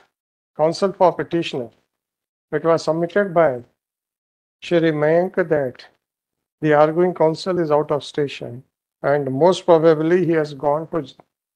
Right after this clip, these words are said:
Jaipur। Since the manner in which submission was made, it appeared to the court that the submission uh, is not genuine.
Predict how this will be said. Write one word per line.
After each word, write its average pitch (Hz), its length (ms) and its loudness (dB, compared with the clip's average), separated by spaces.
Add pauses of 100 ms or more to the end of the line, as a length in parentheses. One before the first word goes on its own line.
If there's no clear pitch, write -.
(280)
Jaipur। 156 400 -2 (1120)
Since 196 280 4
the 175 140 6
manner 185 480 4
in 180 160 -2
which 190 280 -4
submission 170 540 -4
was 165 260 0
made, 143 460 -4 (640)
it 156 180 -2
appeared 175 540 0
to 175 100 -4
the 156 160 -4
court 170 480 -6
that 160 360 -2 (140)
the 143 140 -4
submission 151 800 -6 (580)
uh, 156 180 -6
is 147 220 -6
not 160 220 4
genuine. 139 580 -2